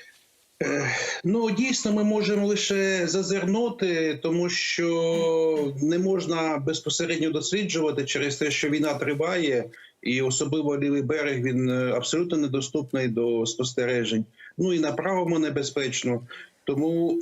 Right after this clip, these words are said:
<clears throat> не можемо проводити, скажімо, наукові дослідження і фіксувати те, що відбувається в повному об'ємі. А в основному ми, е, аналізуємо ті дані, які є в відкритих джерелах. Фото, відеоматеріали, там, свідчення, свідчення колег, знайомих,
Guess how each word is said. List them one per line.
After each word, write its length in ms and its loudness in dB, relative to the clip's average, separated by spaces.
<clears throat> 120 -4
не 340 2
можемо 340 0
проводити, 500 -2
скажімо, 360 -2
наукові 480 0
дослідження 540 0
і 60 -2
фіксувати 840 -2
те, 100 0
що 180 -2
відбувається 1000 0
в 280 0
повному 360 0
об'ємі. 500 0
А 80 2
в 60 0
основному 440 0
ми, 260 0
е, 220 0
аналізуємо 840 0
ті 160 -2
дані, 420 0
які 300 -2
є 200 0
в 20 0
відкритих 480 -2
джерелах. 500 0
Фото, 320 0
відеоматеріали, 1040 0
там, 360 0
свідчення, 680 -2
свідчення 560 0
колег, 420 0
знайомих, 540 0